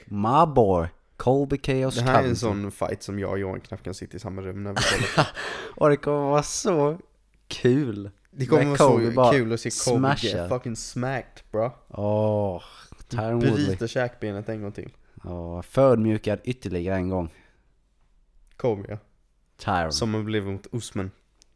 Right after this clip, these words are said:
Speaker 1: Han vann ju den fighten. Var på väg att vinna, sen var det early stoppage.
Speaker 2: Sa du precis att han vann den fighten?
Speaker 1: Ja.
Speaker 2: Du, gå och kolla i dina ögon.
Speaker 1: <laughs>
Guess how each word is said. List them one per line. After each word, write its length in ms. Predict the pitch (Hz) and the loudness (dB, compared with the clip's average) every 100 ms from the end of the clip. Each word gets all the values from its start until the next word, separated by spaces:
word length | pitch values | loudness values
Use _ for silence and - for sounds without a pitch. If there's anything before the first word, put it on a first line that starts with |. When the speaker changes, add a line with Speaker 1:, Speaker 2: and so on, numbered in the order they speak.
| _ - _ _ _ | _ -20 _ _ _
Speaker 1:
Han 120 | 127 | -4
vann 220 | 143 92 | 0 2
ju 60 | 92 | 2
den 140 | 113 | 0
fighten. 420 | 107 110 - 104 - _ | 0 0 0 -10 -12 _
Var 140 | - 110 | -8 -6
på 120 | - | -2
väg 220 | 117 90 | 0 0
att 60 | 87 | -2
vinna, 220 | 107 101 | -2 -2
sen 180 | 101 107 | -4 -4
var 80 | 107 | -2
det 160 | - | 0
early 160 | 107 98 | -2 -2
stoppage. 640 | - 90 - - - - _ _ - | -6 -8 -8 -14 -14 -16 _ _ -8
Speaker 2:
Sa 260 | - 151 | -2 -2
du 120 | 139 | -2
precis 300 | 147 123 117 | -4 -4 -4
att 100 | 104 107 | -4 -4
han 260 | 104 101 | -4 -4
vann 260 | 101 95 92 | -6 -8 -8
den 160 | 107 | -8
fighten? 400 | 117 110 104 104 | -6 -8 -8 -4
Speaker 1:
Ja. 240 | 113 82 107 - _ - _ | -4 -4 -6 -12 _ -20 _
Speaker 2:
Du, 240 | - 107 113 - _ _ _ _ _ _ _ _ _ _ | -6 -6 -6 -12 _ _ _ _ _ _ _ _ _ _
gå 120 | - 143 | -6 -6
och 60 | |
kolla 260 | - 113 107 | -4 -4 -4
i 40 | |
dina 220 | 101 98 | -8 -10
ögon. 280 | 98 101 104 | -10 -10 -12
Speaker 1:
<laughs> 60 | - | -16